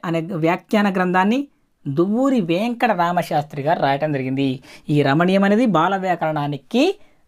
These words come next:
మరి ఒక వ్యాఖ్యాన గ్రంథంలా ఉంది. తర్వాత బాల వ్యాకరణం ఘంటాపదము అనే వ్యాఖ్యాన గ్రంథం కూడా ఇంకో వ్యక్తి రాయడం జరిగింది. ఇక్కడ అనేక మంది రాశారు. అందులో బాల వ్యాకరణ ఘంటాపదము చాలా చాలా ఇంపార్టెంట్. బాల వ్యాకరణం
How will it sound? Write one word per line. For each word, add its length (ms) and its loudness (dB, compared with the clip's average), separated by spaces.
మరి 340 2
ఒక 120 0
వ్యాఖ్యాన 760 0
గ్రంథంలా 500 -2
ఉంది. 500 -2
తర్వాత 260 2
బాల 340 2
వ్యాకరణం 600 -2
ఘంటాపదము 960 0
అనే 160 -6
వ్యాఖ్యాన 680 0
గ్రంథం 260 0
కూడా 140 0
ఇంకో 300 -2
వ్యక్తి 300 -2
రాయడం 260 0
జరిగింది. 260 -12
ఇక్కడ 680 -6
అనేక 280 -4
మంది 180 2
రాశారు. 400 0
అందులో 320 2
బాల 360 4
వ్యాకరణ 400 -2
ఘంటాపదము 760 0
చాలా 500 0
చాలా 140 0
ఇంపార్టెంట్. 480 -8
బాల 340 0
వ్యాకరణం 500 -2